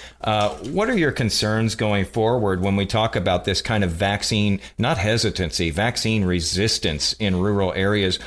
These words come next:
What are your concerns going forward? This might just continue to tumble forward like this with wave after wave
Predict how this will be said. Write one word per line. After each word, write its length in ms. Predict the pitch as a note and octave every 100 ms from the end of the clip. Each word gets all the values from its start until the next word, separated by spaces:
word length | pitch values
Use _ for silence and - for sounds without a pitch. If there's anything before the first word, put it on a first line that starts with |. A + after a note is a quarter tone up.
| -
What 140 | - A#3+
are 40 |
your 120 | A3+
concerns 460 | F#3 D#3+ - D3+ D#3
going 260 | - C3+ A#2
forward? 560 | - B2+ E3+ A2+ G#2
This 200 | A2 E3+
might 240 | G#3+ F3 -
just 200 | A2+ -
continue 560 | A#2 G2+ - C3 B2 A2
to 160 | -
tumble 500 | - - C#3+ B2+ A#2+
forward 500 | G#2 A2+ A#2+ C3 G#2
like 240 | G2 G2 -
this 220 | G#2+ F#2
with 140 | G2+
wave 380 | F#2 G2+ A2+ G#2+
after 280 | G#2 G2 F#2+
wave 480 | F2 A#2 A#2+ G#2+